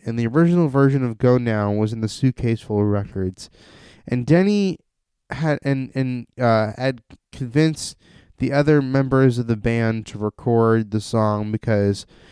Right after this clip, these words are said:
the song had a piano in it, and at the time they were mainly looking for songs that were really heavy on the piano to showcase the skills of their then keyboard player, Mike Pinder.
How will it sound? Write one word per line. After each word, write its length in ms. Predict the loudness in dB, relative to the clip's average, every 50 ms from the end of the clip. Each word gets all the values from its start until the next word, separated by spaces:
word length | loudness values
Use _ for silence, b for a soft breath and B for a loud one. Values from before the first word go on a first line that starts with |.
| B B B B B B
the 120 | 0 2
song 340 | 4 6 6 6 6 4 2
had 160 | 2 0 0
a 60 | -2
piano 500 | -4 -4 -2 0 0 0 2 2 0 0
in 220 | 0 -2 -4 -4 -4
it, 180 | -4 -6 -10 -10
and 120 | -6 -4
at 120 | -4 -4 -4
the 100 | -6 -8
time 400 | -6 -4 0 0 2 2 2 2
they 100 | 2 2
were 140 | 2 0 0
mainly 320 | -2 -2 -2 -2 0 0
looking 280 | 0 -2 -2 -4 -8 -6
for 140 | -4 -4
songs 520 | -4 -4 -2 -2 -2 -2 -2 -4 -6 -8 -8
that 100 | -8 -8
were 120 | -6 -4
really 260 | -2 0 0 0 -2
heavy 320 | -2 -2 0 0 0 0 -2
on 100 | -2 -4
the 80 | -6
piano 340 | -8 -8 -6 -6 -4 -4 -6
to 140 | -6 -8 -4
showcase 600 | 0 2 2 2 0 0 -4 -4 -4 -4 -8 -12 b b b b b b b b b
the 120 | -2 -2
skills 440 | -2 0 2 2 2 4 2 2 0
of 100 | 0 2
their 160 | 2 2 4
then 260 | 2 2 0 -2 -4
keyboard 520 | -6 -2 0 0 2 4 4 2 2 0 -2
player, 280 | -6 -4 -4 -2 -2
Mike 280 | -4 -4 -6 -10 -10 -8
Pinder. 420 | -8 -6 -6 -6 -6 -8 -8 -10